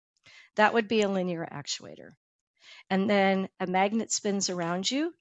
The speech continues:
to do the imaging. That's a rotary actuator. So we don't necessarily make the whole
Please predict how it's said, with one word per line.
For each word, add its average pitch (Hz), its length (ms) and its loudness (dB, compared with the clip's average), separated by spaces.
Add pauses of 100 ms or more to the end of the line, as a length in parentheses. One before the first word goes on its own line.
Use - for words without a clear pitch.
(100)
to 226 100 -4
do 202 180 -4
the 185 160 -4
imaging. 254 540 -2 (320)
That's 214 260 2
a 208 60 -2
rotary 208 680 0
actuator. 185 640 -8 (580)
So 208 600 4
we 262 140 2
don't 294 240 4
necessarily 208 560 0
make 190 260 -4
the 185 120 -8
whole 180 440 -2